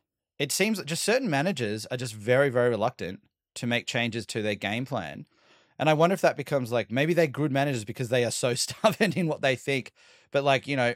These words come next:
Poch, very often he didn't make early subs. Um, <clears throat> I think Jose didn't really quite a lot of times. Um, and now Conte just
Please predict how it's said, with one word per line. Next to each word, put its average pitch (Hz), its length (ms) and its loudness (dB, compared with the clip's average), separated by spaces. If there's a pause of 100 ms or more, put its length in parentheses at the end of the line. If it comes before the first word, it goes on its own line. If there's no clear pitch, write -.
(120)
Poch, - 440 2 (720)
very 139 220 4
often 135 240 2
he 120 160 -2
didn't 123 180 -4
make 120 220 -4
early 110 200 -2
subs. 113 460 -2 (680)
Um, 110 580 -2 (120)
<clears throat> - 140 -20
I - 600 -6
think 127 200 -2 (120)
Jose 139 360 2
didn't 120 260 -4
really 120 340 -2
quite 117 220 -4
a 117 40 -4
lot 120 120 0
of 117 60 -6
times. 127 420 0 (400)
Um, 113 300 -2
and 123 100 -6
now 127 120 0
Conte 131 360 -4
just 101 180 -10